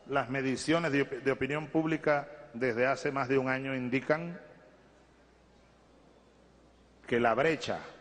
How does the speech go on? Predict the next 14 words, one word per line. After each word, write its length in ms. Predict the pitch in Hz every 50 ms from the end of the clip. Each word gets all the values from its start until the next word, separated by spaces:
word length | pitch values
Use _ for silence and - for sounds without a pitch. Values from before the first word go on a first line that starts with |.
| - - - - - - - - - - - - - - - - - -
entre 680 | 135 151 143 127 117 - - 107 101 85 - - - - - - - - - - - - - - - - - - - - -
la 200 | 113 127 123 -
candidatura 680 | - 131 123 117 110 117 127 127 123 117 123 165 165 165
revolucionaria 880 | 151 160 151 139 135 131 123 - 135 120 123 123 120 107 101 90 78 - - - - - - - - - - - - - - - - - - - - _ - -
y 140 | - 143 135
la 180 | 135 127 -
candidatura 760 | - 139 135 127 117 113 113 110 123 131 120 117 139 156 165
burguesa 480 | 156 147 147 143 139 170 170 - - 127
lo 180 | 123 123 120
que 260 | - - 123 123 123 123
ha 100 | 131 143
venido 340 | 147 143 147 151 139 143
es 160 | 151 147 127 - - - - - - - - - - _ - _ _ -
ampliándose. 720 | 127 117 107 123 127 123 110 104 98 95 92 - - 85